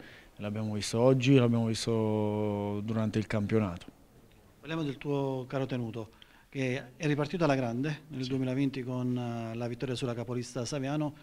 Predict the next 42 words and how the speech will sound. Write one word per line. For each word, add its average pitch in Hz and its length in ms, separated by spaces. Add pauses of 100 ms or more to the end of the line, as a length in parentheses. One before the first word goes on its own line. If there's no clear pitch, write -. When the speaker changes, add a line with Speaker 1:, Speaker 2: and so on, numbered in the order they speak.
Speaker 2:
grandi 139 200
ambizioni, 139 840
siete 123 180
a 127 60
ridosso 127 340
della 117 320
zona 123 240
playoff, 117 400
però, 113 240
eh, - 480
naturalmente 123 480
non 123 140
vi 123 60
accontentate. 113 580 (800)
Speaker 1:
No, 202 140
non 139 160
ci - 80
accontentiamo, 151 720
però 120 600
come 139 240
ho - 20
sempre 151 420
detto, 123 1160
per 131 160
noi 160 180
la 127 80
prima 143 180
cosa 139 220
è - 20
la 120 120
salvezza. 107 560 (240)
Eh, - 120
la 104 240
prima 123 180
cosa 123 180
è - 20
la 117 80
salvezza, 123 560
poi 120 400
quello 127 320
che 127 140
viene, 110 1300